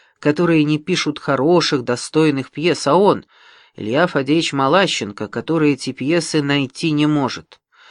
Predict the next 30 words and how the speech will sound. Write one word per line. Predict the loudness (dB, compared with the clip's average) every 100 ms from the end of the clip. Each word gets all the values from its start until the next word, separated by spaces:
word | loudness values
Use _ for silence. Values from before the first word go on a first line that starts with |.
| -20 -20 -20 _ _
За | -4 -2
пять | 2 0 0
лет | 0 0 0
работы | -2 -2 -4 -4
с | -6
Богомоловым | -6 -4 -2 0 -2 -2 -4 -6
Илья | -6 -4 -2
Фадеевич | -2 -4 -2 0 0 -4 -12 -20 -20 _
так | 0 0 0
и |
не | -2 -2
приспособился | -2 -4 -4 -6 -4 -4 -2 -2 -2 -6
к | -8
вкусам | -12 -10 -6 -4 -2 -2
и | -2
потребностям | -4 -2 0 0 0 -2 -2 -6 -8 -18 -8
художественного | -2 2 2 2 -2 -2 -2 0 2
руководителя. | 2 2 2 2 2 -2 -2 -4 -6 _ _ -20 -20 -20 -8
А | -4 -2
когда | 0 2 2
я |
приносил | 2 0 0 0 -2
пьесы, | -2 0 0 0 -4
слышал | -2 -4 -4 -2
в | 0
ответ | 0 0 0 0
одно | 0 0
и | 0
то | -2 -6
же: | -6 -14